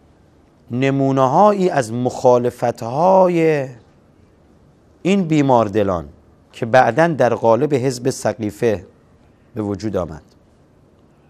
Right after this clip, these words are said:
و اعتراضها و جبهه‌گیری‌های آنها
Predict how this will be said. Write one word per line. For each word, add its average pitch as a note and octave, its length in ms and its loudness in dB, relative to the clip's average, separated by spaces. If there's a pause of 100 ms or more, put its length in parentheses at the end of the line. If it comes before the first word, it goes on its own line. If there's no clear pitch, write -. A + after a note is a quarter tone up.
(1400)
و C#3 40 4
اعتراضها C#3 1000 4
و D3 100 4
جبهه‌گیری‌های B2+ 1120 0
آنها A#2 520 -2